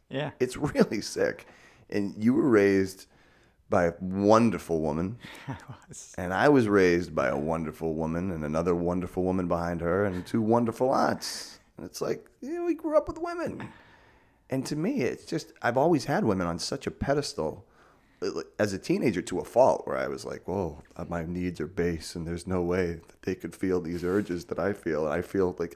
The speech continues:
Speaker 2: I might as well have been a fucking Catholic. I was so shamed just from what I felt. But it's nuts to just think about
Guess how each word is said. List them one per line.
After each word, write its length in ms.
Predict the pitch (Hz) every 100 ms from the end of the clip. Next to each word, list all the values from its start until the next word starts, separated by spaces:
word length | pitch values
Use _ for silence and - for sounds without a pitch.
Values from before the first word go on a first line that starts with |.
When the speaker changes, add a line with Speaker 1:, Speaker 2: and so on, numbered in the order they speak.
| -
Speaker 2:
I 80 |
might 180 | 95 101
as 140 | 76 78
well 120 | 80
have 100 | 78
been 100 | 69
a 40 |
fucking 320 | - - - -
Catholic. 500 | - - - - -
I 20 |
was 160 | 73 -
so 160 | 73
shamed 540 | 69 - 69 73 71 -
just 200 | - -
from 260 | - 58 - - - - - - - -
what 140 | 120
I 40 | 95
felt. 200 | 139 98
But 160 | 98 - - - _ _ _ _ _ _ _ _
it's 280 | - - - _ _
nuts 760 | - 107 110 117 127 123 - -
to 180 | - 107
just 360 | 87 104 95 -
think 400 | _ - 117 117
about 480 | 98 90 90 85